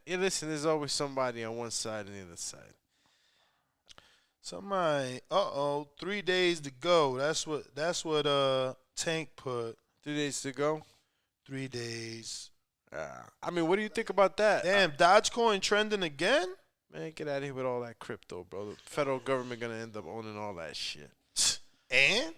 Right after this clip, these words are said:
Speaker 1: It's gonna be Fed coin.
Speaker 2: And?
Speaker 1: Mark my words, Oracle, also
Speaker 2: First
Speaker 1: known
Speaker 2: of all,
Speaker 1: as
Speaker 2: first of all,
Speaker 1: Mystic, Mystic
Speaker 2: first of all,
Speaker 1: Dudes.
Speaker 2: how can you, how can you own something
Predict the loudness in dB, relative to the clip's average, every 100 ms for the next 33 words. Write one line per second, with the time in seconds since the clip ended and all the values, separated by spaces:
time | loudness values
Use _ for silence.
0 | -16 -10 -8 -6 -8 -4 -2 -2 -4 -8
1 | -4 2 2 4 2 -2 -10 _ _ 6
2 | 6 8 8 10 10 8 2 -2 -8 _
3 | _ -4 -2 -2 -2 -4 -4 -12 _ -4
4 | -4 2 8 10 10 6 12 10 10 10
5 | 10 10 10 10 10 8 10 8 12 12
6 | 12 12 12 12 12 12 12 12 6 6
7 | 6 6 8 8 8 4 0 0 4 6
8 | 6 4 4 4 4 0 0